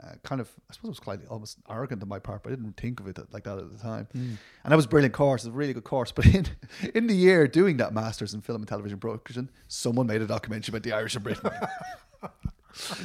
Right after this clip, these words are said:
Speaker 1: So I got
Speaker 2: How did you
Speaker 1: <laughs> I
Speaker 2: find out about that?
Speaker 1: Uh, my dad rang me and said, "You're not gonna believe what's on R T E at the moment." <laughs> R T E is the Irish B B C.
Speaker 2: So it was your idea, sort of lock, stock and barrel, the whole thing?
Speaker 1: No, it wasn't. In fairness, it was very, it was actually a lot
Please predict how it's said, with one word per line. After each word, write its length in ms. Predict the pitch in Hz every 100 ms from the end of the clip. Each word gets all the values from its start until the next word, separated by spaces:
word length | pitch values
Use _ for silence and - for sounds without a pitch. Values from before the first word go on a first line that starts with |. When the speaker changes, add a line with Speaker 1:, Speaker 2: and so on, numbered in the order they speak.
| 196
Speaker 1:
So 160 | 220 147
I 40 |
got 760 | 143 - 196 170 214 196 240 -
Speaker 2:
How 160 | 240 185
did 180 | 381
you 60 | 262
Speaker 1:
<laughs> 0 |
I 60 | 202
Speaker 2:
find 280 | 185 165
out 200 | 160 202 170
about 360 | 143 123 110
that? 40 | 160
Speaker 1:
Uh, 200 | 151 147
my 140 | 156 143
dad 260 | 156 147
rang 200 | 135 143
me 60 | 135
and 60 | 123
said, 120 | 135 _ _
"You're 100 | 127
not 80 | 135
gonna 120 | 131
believe 360 | 107 113 113 107
what's 100 | 120
on 100 | 107
R 120 | 117
T 300 | 117 110 117
E 40 | 110
at 80 | 110
the 40 |
moment." 420 | 104 107 107 - - - 190 - 214
<laughs> 460 | - - - _ -
R 160 | 123
T 140 | - 110
E 40 |
is 100 | 107
the 180 | 107 104
Irish 220 | 110 110
B 120 | 113
B 80 | 104
C. 160 | 107 117
Speaker 2:
So 80 | 160
it 40 |
was 140 | 165 143
your 260 | 175 170
idea, 560 | 156 143 143 143 139 -
sort 180 | - 131
of 60 |
lock, 180 | 131 139
stock 260 | - 139 -
and 120 | 127
barrel, 340 | 131 127 117
the 100 | 113
whole 180 | 120 131
thing? 300 | 117 123 117
Speaker 1:
No, 220 | 170 220 208
it 40 |
wasn't. 220 | 214 175
In 40 | 180
fairness, 340 | 220 220 185
it 40 |
was 100 | 156
very, 320 | 139 160 170 165
it 120 | 143
was 100 | 147
actually 260 | 196 -
a 40 | 135
lot 360 | 139 139 143